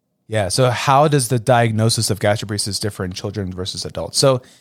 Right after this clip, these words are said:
um, in reality, there are a lot of similarities. Like we talked about, the definition is the same. There are nuances to how to measure delayed gastric emptying in children that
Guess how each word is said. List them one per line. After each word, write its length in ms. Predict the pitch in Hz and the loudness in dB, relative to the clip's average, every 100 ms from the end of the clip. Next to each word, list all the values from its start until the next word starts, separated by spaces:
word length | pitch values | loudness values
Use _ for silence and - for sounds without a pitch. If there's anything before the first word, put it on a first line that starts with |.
| _ _ _ | _ _ _
um, 300 | 139 131 123 - _ | 0 2 2 -4 _
in 160 | 147 190 | -2 2
reality, 400 | 220 147 151 139 | 4 4 4 2
there 260 | 131 135 156 | 2 2 4
are 220 | 185 214 | 6 6
a 40 | |
lot 140 | 175 165 | 4 2
of 80 | |
similarities. 500 | - 135 127 101 101 | 0 0 0 0 0
Like 100 | - | -2
we 40 | 123 | 0
talked 240 | 160 160 | 0 2
about, 160 | 143 123 | 0 0
the 100 | 117 | -2
definition 640 | 110 127 139 131 135 127 117 | 0 -2 0 -2 0 -2 -4
is 180 | 110 | -6
the 120 | - 101 | -6 -2
same. 640 | - 113 104 90 87 120 - _ _ _ _ - | 0 0 0 -2 -6 -10 -12 _ _ _ _ 0
There 280 | 135 143 - | 2 2 2
are 400 | 151 175 185 165 | 4 6 4 4
nuances 760 | 151 160 170 147 135 127 117 | 4 4 6 4 2 -2 -2
to 120 | 123 | -2
how 220 | 113 131 | 0 0
to 80 | 131 | 2
measure 440 | 117 117 123 127 117 | 2 2 2 0 -2
delayed 360 | 110 107 104 | -2 -2 -2
gastric 340 | 107 104 107 110 | -2 -2 -4 -6
emptying 260 | 101 101 | -4 -4
in 80 | 98 | -6
children 640 | - 135 127 117 98 92 - _ _ _ - | 0 0 2 2 0 -2 -8 _ _ _ 0
that 600 | 123 120 117 110 - | 2 4 4 2 0